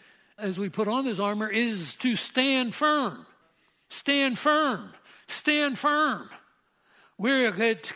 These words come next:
all caught up in, well, we could move forward, we could attack, we could do this, we can do that. God says,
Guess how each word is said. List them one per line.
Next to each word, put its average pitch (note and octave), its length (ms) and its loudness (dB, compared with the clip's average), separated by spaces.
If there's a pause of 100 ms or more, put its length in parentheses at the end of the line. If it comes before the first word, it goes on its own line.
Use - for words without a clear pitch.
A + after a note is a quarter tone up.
all A#3+ 200 4
caught A#3 240 2
up A#3 160 0
in, F#3+ 120 -2
well, A3+ 220 2
we A3 100 -2
could F#3+ 180 -4
move A3+ 240 -2
forward, A3+ 380 2
we G#3 140 -2
could G3+ 160 0
attack, G3+ 420 2
we A3 140 -2
could F#3+ 240 0
do A3+ 180 0
this, A3 300 0
we A#3 140 -2
can G3+ 200 -4
do G#3 200 -4
that. G#3+ 340 0 (2000)
God A3+ 220 2
says, D#3+ 220 -4